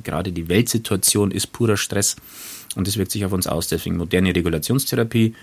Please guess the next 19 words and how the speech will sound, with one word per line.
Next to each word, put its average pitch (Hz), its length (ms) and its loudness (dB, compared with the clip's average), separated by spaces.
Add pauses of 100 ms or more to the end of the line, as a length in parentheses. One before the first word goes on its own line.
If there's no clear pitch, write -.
(160)
und 87 100 -6
Stressmanagement, 92 880 0 (460)
die 110 120 4
zwei 95 200 2
Bausteine 90 540 2
sind 85 220 -2
die 85 40 -4
Basis 78 440 -4
von 80 200 -4
meinem 76 200 -2
Konzept - 440 -4
und, 76 420 -6
ähm, 76 480 -4 (200)
genau, 76 220 2 (220)
damit 80 260 -2
fahre 78 120 -4
ich 76 100 -8
ganz - 200 -8
gut. - 180 -8